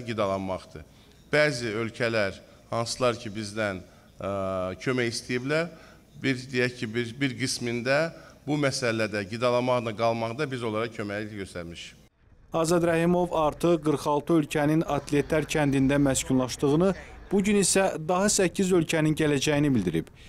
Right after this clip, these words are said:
Speaker 2: Qeyd edək ki, dördüncü İslam Həmrəyliyi oyunlarına Azərbaycan millisi beş yüz nəfərdən çox heyətlə qatılacaq. İslamiyadanın açılış mərasimi mayın on ikisində Bakı Olimpiya stadionunda keçiriləcək.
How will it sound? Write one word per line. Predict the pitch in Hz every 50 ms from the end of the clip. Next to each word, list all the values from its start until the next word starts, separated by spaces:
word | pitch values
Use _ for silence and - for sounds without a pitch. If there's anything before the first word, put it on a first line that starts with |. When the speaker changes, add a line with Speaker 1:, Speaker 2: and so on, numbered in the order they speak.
| - - - -
Speaker 2:
Qeyd | - 160 156 143 147 147
edək | 139 160 156 151 - -
ki, | 170 170 170 160
dördüncü | 160 151 143 127 139 139 139 147
İslam | 147 - - 156 143 139 143
Həmrəyliyi | 135 135 135 135 131 131 139 147 -
oyunlarına | - 139 135 131 127 123 123 127 127 131 147 160 170 165 - - - - - -
Azərbaycan | 151 170 165 165 180 185 175 190 190 185 226 240
millisi | 226 208 196 185 175 165 - - 190 196 190 - 143 139
beş | 170 185 196 - -
yüz | 214 202 175 190
nəfərdən | 180 165 - 180 175 156 156 170 175
çox | 165 175 170 156 -
heyətlə | - 156 143 143 139 - - 104
qatılacaq. | 90 95 90 - 101 90 82 92 87 85 - - - - - - - - - -
İslamiyadanın | 147 139 - - 143 139 143 147 147 147 143 139 151 143 143 143 147 143 -
açılış | 143 135 - - 147 143 - - 139
mərasimi | 135 131 135 135 131 - - 170 185 202 202 - - - - - - -
mayın | 151 165 180 208 226 220
on | 196 180 170
ikisində | 151 - - - 151 147 139 123 123 95 76 - _ _ _ _ _ -
Bakı | 151 160 160 - - 226
Olimpiya | 190 - 170 170 180 185 175 - 180 165
stadionunda | - - 175 165 147 147 143 139 135 131 123
keçiriləcək. | 117 117 104 - - 104 92 92 90 85 98 90 82 82